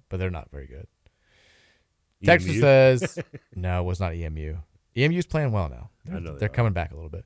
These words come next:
Speaker 2: I wish we had Stan Heath.
Speaker 1: Texas, "All my homies hate Mattress Mac." Yeah, ev-, everybody hates Mattress Mac.
Speaker 2: Well, I don't know why. That's
Speaker 1: He's just annoying.
Speaker 2: Now, who's the one that would always show up behind the, the
Speaker 1: Marlins man.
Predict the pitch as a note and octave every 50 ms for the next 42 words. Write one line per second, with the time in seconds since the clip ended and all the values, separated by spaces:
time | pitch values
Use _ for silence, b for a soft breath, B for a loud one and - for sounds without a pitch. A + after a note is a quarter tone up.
0 | _ _ F2 G2+ F#2+ - G2 E2+ D2 - _ D#2+ D2+ C#2+ C2 C2 C2+ C#2 - _
1 | _ _ _ _ - C#3 C#3 C3+ A#2 C3 B2+ B2 A#2+ B2 A2+ G2+ A#2 A2 G#2+ G2+
2 | F#2 G2 G2+ F#2 F2+ F#2 F2 - F2 - - E2 E2 E2 E2+ - A2 F#2+ F#2 A2+
3 | D3 F3 F3 E3+ E3 - E3+ C3+ A2+ G#2 E2+ D#2+ C#2 - - D2+ D2+ - - -
4 | - - - - _ _ _ _ _ - C3 - _ - C3+ B2+ F3 F#3 A#2+ E2
5 | C#2 C2+ D#2 E2 F2+ D#2+ D#2+ G2 B2 - _ _ _ _ _ _ _ _ F3+ G3
6 | G3 E3 - - D2+ - G1+ G1+ G1+ G1+ - G2 - - D#3 F3+ C4+ D4+ - E4
7 | D#4 D4 C4+ A#3 G3 F3 D#3 D3+ D3+ D3 D3 C#3 A#2+ - - C#3 C3 C3 A2+ -
8 | A#2 G2+ A2+ A#2+ A#2+ A#2 A2 G#2+ G2 B2+ D3 D3 C3+ A2+ F2 - E2 D2+ D2